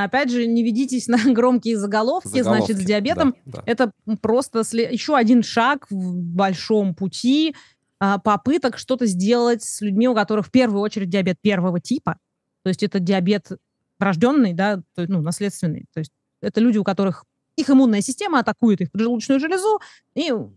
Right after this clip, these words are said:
Speaker 1: обычно уже к ранней юности у них их организм перестает производить инсулин, соответственно, они вынуждены жить на инсулине,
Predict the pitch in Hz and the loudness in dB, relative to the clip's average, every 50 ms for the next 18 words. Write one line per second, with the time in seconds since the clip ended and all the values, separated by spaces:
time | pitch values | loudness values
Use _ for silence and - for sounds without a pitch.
0 | - 196 151 190 214 262 240 - 208 196 180 180 180 180 190 190 - - - 226 | -6 -2 0 2 2 2 0 0 -2 -2 -2 -2 -2 -2 -2 -2 -2 -2 0 0
1 | 233 220 202 196 214 233 339 415 392 349 294 - - - 240 226 214 196 - 214 | 2 2 2 2 2 0 0 0 0 0 -2 -2 -2 -2 0 0 0 0 0 0
2 | 220 247 285 302 - - - - - - - - - - - 220 185 214 208 226 | 0 2 0 0 -2 -6 -12 -18 -18 -18 -14 -10 -6 -2 -2 0 2 2 4 4
3 | 240 220 214 - 190 190 - - 196 196 185 - - 185 170 180 175 160 - 175 | 6 4 4 2 0 -2 -2 0 -2 -2 -2 -2 -2 -2 0 0 -2 0 0 -2
4 | 151 - 262 330 403 392 - - - - _ _ - - 180 175 196 220 269 - | -2 0 -2 -2 -4 -4 -6 -12 -20 -20 _ _ -8 -6 -4 -2 -2 -2 -2 0
5 | 202 185 180 180 202 214 196 185 208 202 190 175 160 175 165 170 160 156 185 170 | 0 0 2 2 2 2 4 4 4 4 4 2 2 2 2 2 2 2 0 0
6 | - 175 175 175 175 - - 196 - - 185 180 190 190 185 180 170 | 0 0 0 0 0 -2 -4 -6 -6 -4 -2 0 0 0 0 -2 -4